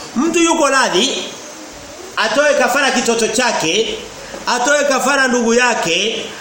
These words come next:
afanye nini apate mali? Huyo mtu sio hazina yake. Na kuhakikishieni ndugu yangu mnielewe, watu wengi wenye utajiri mkubwa wameupata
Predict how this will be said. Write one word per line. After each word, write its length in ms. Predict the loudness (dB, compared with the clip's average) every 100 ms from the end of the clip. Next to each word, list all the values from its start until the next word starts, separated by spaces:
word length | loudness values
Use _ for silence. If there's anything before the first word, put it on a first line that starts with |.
| -10 -2
afanye 640 | 0 2 2 4 4 4
nini 760 | 4 2 4 4 4 4 2 2
apate 600 | 0 0 0 2 4 4 2
mali? 1120 | 0 2 2 2 0 0 2 2 2 -2 -6 -12 -16 -16 -18 -18 -18 -6
Huyo 160 | -2 0
mtu 180 | 0 0
sio 140 | 0
hazina 300 | 0 0 0
yake. 340 | 0 0 -2 -4 -8 -14 -16 -16 -14 -14 -12 -12 -10 -10 -10 -4
Na 120 | -2
kuhakikishieni 840 | 0 0 -2 -4 -4 -2 0 0 0
ndugu 160 | 0 0
yangu 180 | 2
mnielewe, 500 | 0 0 2 0 -2 -6 -12 -16 -6
watu 420 | -4 -2 -2 0
wengi 300 | 2 2 0
wenye 300 | 0 0 0
utajiri 540 | -2 -2 -4 -2 -2 0
mkubwa 500 | -2 -4 -4 -4 -6 -10 -16 -16 -6 -2
wameupata 920 | 0 0 0 -2 -4 -6 -6 -6